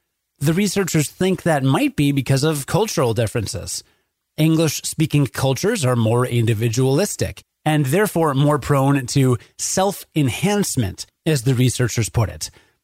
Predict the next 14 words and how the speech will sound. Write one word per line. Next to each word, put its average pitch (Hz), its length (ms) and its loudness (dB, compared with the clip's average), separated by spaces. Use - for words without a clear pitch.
which 196 280 0
explains 160 580 0
the 127 120 2
high 117 260 2
scores 131 480 0
in 127 160 2
extroversion 135 880 -2
and 127 220 0
agreeableness. 123 800 -2
In 170 140 2
collectivist 147 760 -2
cultures 135 540 -2
like 131 180 0
Mexico, 143 600 -2